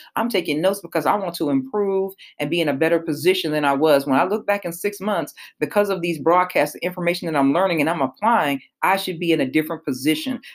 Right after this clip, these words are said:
We don't want to be in the same place we were last year. We want to be able to do more. There's so much you could do with your business, and you see it being done without naming people. You know, <laughs> don't hate because they got their stuff together.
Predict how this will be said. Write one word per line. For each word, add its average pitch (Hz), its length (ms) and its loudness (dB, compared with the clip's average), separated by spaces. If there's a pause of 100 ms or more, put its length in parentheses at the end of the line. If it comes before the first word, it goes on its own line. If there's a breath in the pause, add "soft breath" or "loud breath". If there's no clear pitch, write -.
We 196 100 0
don't 240 140 4
want 220 160 4
to 170 80 -2
be 170 100 2
in 156 80 2
the 143 60 0
same 170 400 -4
place 165 220 0
we 147 100 -2
were 143 160 2
last 135 500 2
year. 101 200 -6 (160 loud breath)
We 175 100 -2
want 190 180 -2
to 160 60 -4
be 165 140 2
able 160 80 2
to 156 100 -2
do 151 180 -4
more. 151 300 2
There's 160 260 0
so 220 140 -2
much 220 220 -4
you - 80 -14
could 160 160 -12
do 180 120 -8
with 170 200 -4
your 139 100 2
business, 135 580 0 (380 loud breath)
and 151 220 0
you 170 80 -4
see 233 340 2
it 262 100 2
being 180 360 -2
done 175 420 4
without 151 320 2
naming 160 560 2
people. 151 800 2 (320 loud breath)
You 240 80 4
know, 175 480 4
<laughs> - 40 -14 (540)
don't 269 240 2
hate 285 300 2
because 233 260 0
they 247 140 4
got 247 240 2
their 240 80 2
stuff 247 260 0
together. 254 480 0